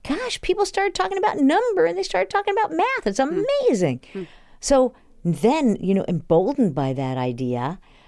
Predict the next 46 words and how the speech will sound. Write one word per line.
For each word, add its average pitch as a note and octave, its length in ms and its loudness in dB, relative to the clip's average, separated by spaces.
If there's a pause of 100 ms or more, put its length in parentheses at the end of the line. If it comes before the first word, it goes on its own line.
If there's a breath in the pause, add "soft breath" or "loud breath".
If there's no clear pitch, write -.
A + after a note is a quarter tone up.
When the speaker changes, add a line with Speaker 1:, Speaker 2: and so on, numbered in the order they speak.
(120)
Speaker 1:
um, D#3 360 -2 (240)
I D#3 180 -2
actually D3+ 360 -4
thought, C#3 240 -2
"Well, G3 100 2
why A3+ 200 2
couldn't C#4+ 340 -6
we B3 160 0
build A#3+ 300 0
a A#3+ 60 0
bus C4 360 -4
stop - 520 -8 (500 soft breath)
that F3+ 320 2 (180 soft breath)
had G#3+ 220 -4
a G#3 60 0
bench C4 500 -4
that D4+ 140 -2
had E4+ 180 -4
puzzles G#4 500 -2
on C#3 200 0
the B2 80 -2
back?" - 440 -10 (380 soft breath)
I B3+ 60 0
mean, D4+ 160 -2
people - 440 -2
Speaker 2:
Yeah. F3+ 180 -4
Speaker 1:
sit - 300 -2
and G3+ 320 0
wait D#3 320 -2 (100)
at C#3+ 220 -6
the C#3 80 -2
bus B2 240 -4
stops. - 560 -10
Speaker 2:
Right. E3 220 -14 (320 loud breath)
Speaker 1:
And D#3 180 0
we F#3+ 100 2
did B3+ 240 -2
that - 280 -8 (440 soft breath)
at C#3 140 -6
fortieth F#3+ 540 -2
and F3 160 -4
Lancaster E3 480 -6
on F3+ 100 -4
a C3+ 60 -4
very D3+ 400 -4
lot D#3 440 -6